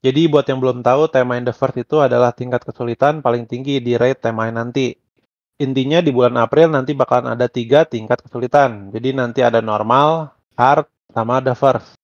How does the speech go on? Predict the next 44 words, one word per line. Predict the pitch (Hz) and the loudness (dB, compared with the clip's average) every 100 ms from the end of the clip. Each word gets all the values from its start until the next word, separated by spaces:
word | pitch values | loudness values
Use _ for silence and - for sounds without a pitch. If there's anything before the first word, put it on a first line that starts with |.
| _ _ _ _ _ | _ _ _ _ _
Terus, | 151 180 - | -2 -2 0
the | 139 | -2
first | 143 131 | 0 -4
ini | 135 135 | -6 -4
tuh | 180 | -2
kalau | 160 139 | 2 2
di | 131 | 2
Korea | 123 120 147 151 | -2 2 2 2
rewardnya | 131 123 - 156 | 2 0 0 -4
berupa | 151 127 123 120 | -4 -2 -2 0
title | 117 117 113 | -2 -4 -6
khusus | 117 113 151 170 | -8 -6 -4 -6
sama | - - 110 131 135 113 | -6 -6 -4 -2 0 0
ada | 113 113 | 0 0
mount. | 117 113 98 95 _ _ _ _ _ _ _ | 0 -2 -2 -10 _ _ _ _ _ _ _
Server | 139 131 143 135 | -4 0 0 0
merge. | 147 127 - _ _ _ _ _ _ 135 | 0 0 -2 _ _ _ _ _ _ -4
Di | |
bulan | 127 139 135 | 4 4 4
Maret | 131 143 190 - | 2 2 0 -2
tanggal | 135 131 | -2 0
enam | 131 139 135 | -2 -4 -4
sama | 135 | -4
tiga | 127 127 120 | -2 -2 2
belas, | 131 170 - - | 4 2 -2 -4
tim | 139 127 | -4 -2
Lost | 120 147 | -4 -2
Ark | 160 | -2
bakalan | 131 - 120 120 | -4 -2 -2 0
merge | 127 180 - | -2 -2 -2
atau | 127 - 143 | -8 -4 -4
nyatuin | 135 120 135 139 | -4 -4 -4 -4
beberapa | 120 117 113 117 | -2 0 0 -2
server. | 127 120 139 101 - _ _ _ _ | -4 -2 0 -2 -8 _ _ _ _
Mereka | - 117 110 139 | -6 -2 0 2
bakalan | 135 123 120 113 | 2 2 2 2
share | 151 180 165 | 2 2 2
server | 143 135 123 | -2 0 0
apa | - 113 | 0 -2
aja | 120 143 151 | 2 2 2
yang | 139 | 0
nanti | 123 113 139 | -2 -4 -6
dijadiin | 131 113 117 113 | -6 -6 -6 -4
satu. | 117 - 131 101 - | -6 -2 -4 -4 -10